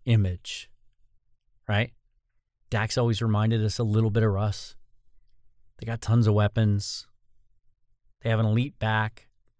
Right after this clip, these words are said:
Offensive line isn't quite what it used to be. Defense giving up a lot of points.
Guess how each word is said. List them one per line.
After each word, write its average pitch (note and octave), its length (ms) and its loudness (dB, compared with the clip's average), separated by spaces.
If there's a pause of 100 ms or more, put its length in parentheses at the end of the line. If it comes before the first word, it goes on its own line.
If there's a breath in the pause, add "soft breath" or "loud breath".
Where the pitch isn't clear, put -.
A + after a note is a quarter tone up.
(880)
Offensive B2 420 -4
line C#3 180 -2
isn't C3+ 200 -2
quite C3+ 220 -4
what C#3+ 120 -8
it D3 40 -8
used C3 240 -6
to B2 60 -4
be. B2+ 300 0 (2250)
Defense A#2 400 -2
giving B2+ 220 0
up C3 140 -4
a C#3 40 -6
lot C3+ 160 -2
of A#2+ 80 -6
points. A2+ 500 -4